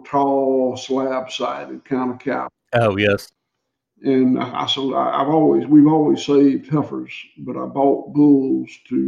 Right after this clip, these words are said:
Speaker 1: move the herd in that direction. <clears throat> And when I went to a, a complete grass program, we don't feed any grain to cattle anymore, none, zero.
Speaker 2: Oh, yes.
Speaker 1: And I needed a different kind of cow.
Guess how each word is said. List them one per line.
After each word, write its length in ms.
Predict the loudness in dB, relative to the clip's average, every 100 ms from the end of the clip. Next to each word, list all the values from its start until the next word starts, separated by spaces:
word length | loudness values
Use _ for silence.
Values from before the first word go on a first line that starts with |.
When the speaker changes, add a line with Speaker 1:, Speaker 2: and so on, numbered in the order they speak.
| 0
Speaker 1:
move 460 | 4 6 6 4 -2
the 80 | -6
herd 340 | -4 -4 -4
in 120 | -8
that 160 | -12 -10
direction. 580 | -4 -2 -4 -12 -16 -20
<clears throat> 960 | _ _ _ _ _ _ _ _ _ 2
And 480 | 6 6 6 6 6
when 140 | 4
I 320 | 0 -8 -12 -18 _ _ _ -4
went 180 | -2 -4
to 280 | -8 -10 -18
a, 40 |
a 80 | -20 -20
complete 420 | -4 2 2 0
grass 460 | -6 -4 -4 -8 -12
program, 300 | -4 -2 0
we 100 | 2
don't 120 | 2 4
feed 200 | 6 6
any 120 | 2
grain 440 | -2 -4 -2 -4
to 60 | -6
cattle 400 | -10 -10 -10 -14
anymore, 500 | -16 -18 -18 -20 -8
none, 480 | -4 -2 -4 -12 -12
zero. 400 | 2 2 2 -4 -12 _ 0
Speaker 2:
Oh, 260 | 2 2 0
yes. 340 | -2 -4 -8 _ _ _ _
Speaker 1:
And 340 | -4 -2 0 4
I 40 |
needed 300 | 6 8 6
a 20 | 2
different 320 | 0 -2 -6
kind 240 | -4 -6
of 60 | -4
cow. 480 | -2 0 -2 -6